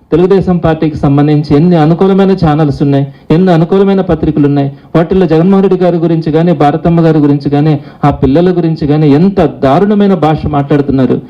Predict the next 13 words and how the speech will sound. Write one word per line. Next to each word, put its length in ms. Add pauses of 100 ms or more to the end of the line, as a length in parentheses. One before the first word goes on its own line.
(240)
ఏ 140
రోజైనా 360
ఆ 60
పత్రిక 380
యజమానుల 500
మీద 140
కానీ, 400 (280)
ఆ 220 (120)
ఛానల్స్ 420
యొక్క 220 (380)
రిపోర్టర్ల 540
మీద 160
కానీ 380